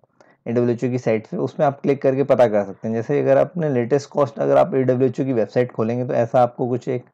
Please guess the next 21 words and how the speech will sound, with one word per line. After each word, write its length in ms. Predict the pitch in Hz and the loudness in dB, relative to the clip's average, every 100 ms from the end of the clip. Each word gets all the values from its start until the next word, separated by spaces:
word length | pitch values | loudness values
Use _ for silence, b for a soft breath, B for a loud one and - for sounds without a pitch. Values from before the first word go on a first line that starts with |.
| b b b - | b b b -8
इंटरफेस 420 | 113 120 120 123 135 | -4 -2 -2 -2 -2
नज़र 240 | 120 120 | 0 4
आएगा 240 | 110 110 | 4 2
सामने 380 | 113 113 110 123 165 | 0 -2 -2 -4 -6
विंडो, 360 | 113 110 123 180 b b b b _ | -4 -2 -4 -6 b b b b _
जिसमें 220 | 113 151 | -10 -2
अगर 200 | 143 147 | 2 6
आप 160 | 151 147 | 6 6
लेटेस्ट 420 | 120 117 143 139 | 2 2 2 0
कॉस्ट 240 | - 127 - | -2 -2 0
पे 100 | 120 | -2
क्लिक 280 | 135 131 | -2 -2
मारेंगे 440 | 127 110 117 127 175 175 _ _ _ _ - | -2 -2 -2 -4 -8 -12 _ _ _ _ -4
तो 80 | |
एक 160 | 151 139 | -2 2
ऐसे 280 | 139 127 151 | 2 2 2
लेटेस्ट 840 | 131 120 117 143 - - _ - | 2 0 2 0 -2 -20 _ -8
डाउनलोड 460 | 110 113 120 131 127 | -2 0 2 0 2
का 60 | |
एक 120 | 131 120 | 2 2
लेटेस्ट 520 | 113 107 135 - | 0 2 -2 -4